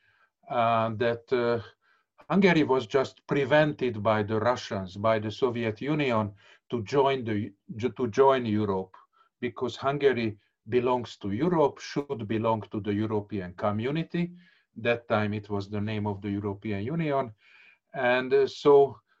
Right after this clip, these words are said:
so obviously when the Soviet troops leave the country, we are already so democratic and liberal and tolerant and, uh, ready to join the European Union that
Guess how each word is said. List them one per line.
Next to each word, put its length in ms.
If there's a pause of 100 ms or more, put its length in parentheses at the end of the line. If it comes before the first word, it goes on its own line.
(200)
so 380
obviously 720
when 260
the 100
Soviet 540
troops 380
leave 280
the 120
country, 640 (440)
we 200
are 200
already 580
so 560
democratic 1120
and 220
liberal 720 (420)
and 240
tolerant 680 (760)
and, 460
uh, 520
ready 440
to 180
join 420
the 120
European 580
Union 540
that 180